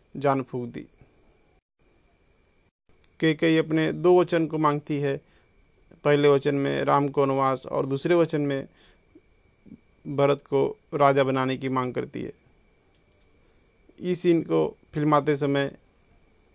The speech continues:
पद्म खन्ना खुद को संभाल नहीं पाई और रो पड़ी, तो घंटों घंटों रोती रहीं। और सिर्फ पद्म खन्ना ही नहीं,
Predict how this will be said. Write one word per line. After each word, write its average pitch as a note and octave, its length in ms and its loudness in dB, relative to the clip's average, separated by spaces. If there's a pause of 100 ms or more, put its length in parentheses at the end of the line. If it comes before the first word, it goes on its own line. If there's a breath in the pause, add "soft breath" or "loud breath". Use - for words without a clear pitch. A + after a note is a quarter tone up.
(260)
पद्म E3+ 200 0
खन्ना D3+ 460 -2 (1120 soft breath)
खुद D3 140 -10
को D#3+ 160 0
संभाल C#3+ 340 0
नहीं B2 140 0
पाई B2 280 -2 (320)
और D3+ 240 4
रो D3+ 180 4
पड़ी, C3+ 240 -2 (600)
तो C#3+ 60 0
घंटों C#3+ 420 4
घंटों D3+ 280 4
रोती C#3+ 260 4
रहीं। B2 220 -2 (600)
और D3 120 4
सिर्फ D3 440 -2
पद्म D#3 240 2
खन्ना D#3+ 320 0
ही E3 160 2
नहीं, D3+ 280 0